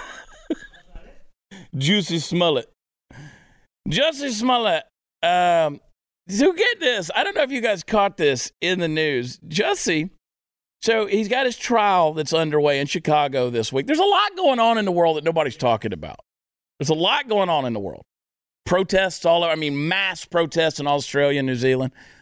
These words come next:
uh, all over the world. We're seeing that. They're not talking about that. You know, again, uh, what did they say? The, the, the old adage, "The revolution will not be televised." Uh, that's, that's the deal. So, uh, of course, you remember Jussie. Jussie, he, he had the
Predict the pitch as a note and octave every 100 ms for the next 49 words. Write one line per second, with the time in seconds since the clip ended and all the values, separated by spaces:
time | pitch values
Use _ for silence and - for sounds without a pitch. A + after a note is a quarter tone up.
0 | _ - B2 A#2+ - E3 F3 D#3+ C#3+ C3
1 | B2+ B2 - B2+ A#2+ C3 B2+ A#2 A2+ C3+
2 | D3+ B2+ A2+ A2 G2+ G#2+ G#2 - - -
3 | - C3 B2+ C3+ C#3+ A2+ - - A#2 A#2
4 | C#3 C3+ C#3 - C#3+ C#3+ C3+ A#2 G2+ B2
5 | A#2+ G#2+ A2+ A#2+ A#2+ A2+ B2 A#2+ A2+ -
6 | C3 B2 C3 C3 C3 C3 - B2 A2+ A#2+
7 | - B2 C3+ A#2 F2+ D#2 B1 - - -
8 | _ _ _ _ _ A#2 G#2+ G2 - A#2+
9 | B2 - A#2+ - A#2+ A2+ G2 - _ -
10 | - _ _ _ - - F#3 E3+ D#3 -
11 | D#3 D3 F3 D#3 E3 F#3 E3 D#3 C3+ D#3+
12 | B2+ C#3+ D3 C#3 - C#3 C#3+ C3 C3 C3+
13 | B2+ C3+